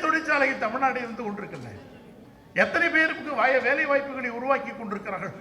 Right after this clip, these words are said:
ஒவ்வொரு நாளும் ஒரு, ஒவ்வொன்றை ஒரு புதிதாக செய்ய வேண்டும் என்று சொல்லி, ஒவ்வொருவருக்கும் ஒரு புதியமான சிந்தனைகளை கொடுக்க வேண்டும் என்று சொல்லி ஒரு அற்புதமாக ஆட்சி தேரை நடத்தி கொண்டிருக்கிறார்கள். அந்த அற்புத தலைவருடைய பிள்ளையாக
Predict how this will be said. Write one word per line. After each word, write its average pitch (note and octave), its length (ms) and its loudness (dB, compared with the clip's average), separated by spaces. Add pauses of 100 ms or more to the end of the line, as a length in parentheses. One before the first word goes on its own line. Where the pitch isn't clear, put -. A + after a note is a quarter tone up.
(140)
ஒவ்வொரு A#3+ 480 -8
நாளும் C4+ 480 -4
ஒரு, G#3+ 160 -8
ஒவ்வொன்றை A#3 440 -8
ஒரு F#3 160 -6
புதிதாக G3+ 640 -4
செய்ய F#3+ 280 -8
வேண்டும் D3+ 300 -8
என்று B2 240 -10
சொல்லி, F#2+ 280 -14 (640)
ஒவ்வொருவருக்கும் D4+ 800 -2
ஒரு A3+ 80 -4
புதியமான C4+ 520 -2
சிந்தனைகளை A3+ 520 -8
கொடுக்க A3 280 -10
வேண்டும் F#3+ 200 -8
என்று D3+ 80 -10
சொல்லி D3 280 -8 (540)
ஒரு B2+ 120 -6
அற்புதமாக F3 720 -4 (240)
ஆட்சி - 420 -4
தேரை C#3+ 260 -4
நடத்தி C#3 320 -10
கொண்டிருக்கிறார்கள். B2+ 760 -14 (400)
அந்த C#3 200 -8
அற்புத F#3+ 440 -2
தலைவருடைய C#3+ 440 -6
பிள்ளையாக D3 460 -6